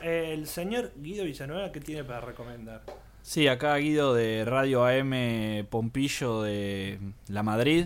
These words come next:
Speaker 1: Bien.
Speaker 2: Quería,
Speaker 1: Bien, lo conozco.
Speaker 2: quería recomendar para que vean, obviamente,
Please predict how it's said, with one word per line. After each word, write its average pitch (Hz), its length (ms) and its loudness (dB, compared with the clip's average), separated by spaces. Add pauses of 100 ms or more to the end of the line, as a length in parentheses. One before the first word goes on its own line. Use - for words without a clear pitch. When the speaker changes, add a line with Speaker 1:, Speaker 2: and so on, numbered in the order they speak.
Speaker 1:
Bien. 131 360 -8
Speaker 2:
Quería, 185 440 6
Speaker 1:
Bien, 170 140 4
lo 143 460 2
conozco. 135 180 -12 (560)
Speaker 2:
quería 170 760 2
recomendar 143 760 0
para 139 220 0
que 131 100 -4
vean, 165 200 0
obviamente, 151 1120 0